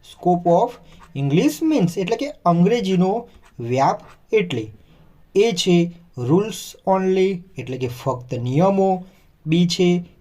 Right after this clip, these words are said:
area of use એટલે કે ઉપયોગ ક્ષેત્ર, સી છે grammar only એટલે કે ફક્ત વ્યાકરણ, અને ડી છે book એટલે કે પુસ્તક.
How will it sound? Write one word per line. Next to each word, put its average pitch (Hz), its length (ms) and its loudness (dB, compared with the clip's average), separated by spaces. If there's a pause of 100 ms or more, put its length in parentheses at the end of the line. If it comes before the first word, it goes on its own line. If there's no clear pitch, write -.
(140)
area 143 320 4
of 147 460 0
use 180 340 2 (160)
એટલે 147 200 0
કે 143 180 -6 (100)
ઉપયોગ 220 480 0
ક્ષેત્ર, 185 720 -4 (320)
સી 190 240 -4
છે 175 440 2 (200)
grammar 156 680 0
only 185 420 0 (120)
એટલે 143 220 -6
કે 139 140 -4
ફક્ત - 420 -10
વ્યાકરણ, 156 720 -2 (320)
અને 240 220 2
ડી 170 200 4
છે 160 340 0 (380)
book 208 420 -2 (340)
એટલે 120 220 -8
કે 143 200 -2
પુસ્તક. - 640 -8